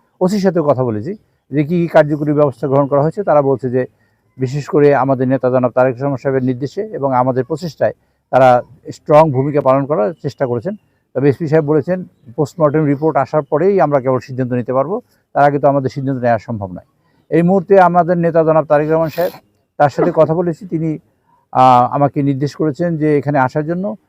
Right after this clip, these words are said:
এবং এই পরিবারটির পাশে দাঁড়াবার জন্য। তো এই পরিবারটির পাশে আমরা আমাদের তরফ থেকে নেতা বলেছেন এবং আমিও বলতে চাচ্ছি যে সকল ধরনের আইনি সহায়তা আমরা করব আপনাদের, সেটা ফ্রি, আপনাদের কোনো টাকা পয়সা হবে। আমাদের পিপি সাহেব এখানে আছেন এবং উকিল সাহেব এখানে আছেন, আট দশজন উকিল এখানে এসেছেন।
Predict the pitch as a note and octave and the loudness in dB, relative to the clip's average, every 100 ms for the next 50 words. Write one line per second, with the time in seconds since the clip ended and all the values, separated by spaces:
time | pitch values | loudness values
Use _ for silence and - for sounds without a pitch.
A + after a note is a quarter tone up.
0 | _ C#3 D3 C#3+ C3 D3 C#3+ C#3 C3+ B2+ | _ -2 0 0 0 -2 0 0 -2 -2
1 | B2 C3+ A#2+ A2+ A2+ G#2+ F#2+ F2 _ _ | -2 2 2 2 0 -6 -10 -12 _ _
2 | _ _ _ B2+ B2+ C3+ E3 D#3+ F3 F3+ | _ _ _ 0 0 0 0 0 0 -2
3 | D#3 F3+ E3 C#3 F#3 D#3+ D#3+ D3+ C#3+ _ | -2 0 0 2 0 2 4 4 2 _
4 | _ _ - D#3+ F3 E3+ E3+ D3 - C3 | _ _ -2 2 2 4 2 2 -4 -6
5 | E3 - D3 D#3 D3 D3 C3+ F#3+ F#3 D3 | -6 -4 0 0 2 -2 -2 -2 2 2
6 | E3+ F3 D#3 C#3 B2+ - F#3 A3 _ _ | 2 -2 -2 -2 -6 -6 -14 -14 _ _
7 | _ _ B2 D3 - G#3 F3 G#3 F3 D3+ | _ _ 2 2 2 0 2 0 2 2
8 | F3+ F#3 - E3+ E3 F3 D#3 D3+ D#3 C#3+ | 2 2 0 0 2 0 0 0 2 0
9 | C3 A#2+ B2 A#2+ E3+ A#3 _ _ - A#2+ | 0 -2 -2 -4 -4 -8 _ _ -4 -2
10 | C#3 E3+ B3+ _ _ _ _ D3+ D3 C3 | 0 -2 -6 _ _ _ _ 0 4 4
11 | A2+ D#3+ C#3 C3 C#3 B2+ B2+ A#2+ B2 B2 | 2 -2 0 0 0 -2 -2 0 0 -2
12 | C3 C#3+ F3 D3+ D3 C3+ D3 C#3+ D#3+ D#3+ | -4 -4 0 0 -2 -4 -8 -4 -2 -2
13 | E3 D#3+ G#3 G3+ E3+ D3+ E3 C#3+ E3 D#3 | -2 -2 -2 -4 -4 -6 -6 -4 -2 -2
14 | C#3 B2+ B2+ B2+ B2+ C3 C3+ B2 A#2+ A#2 | -2 -4 -2 -4 -2 -8 -8 -10 -12 -10
15 | A2+ F#2+ G2 | -10 -12 -20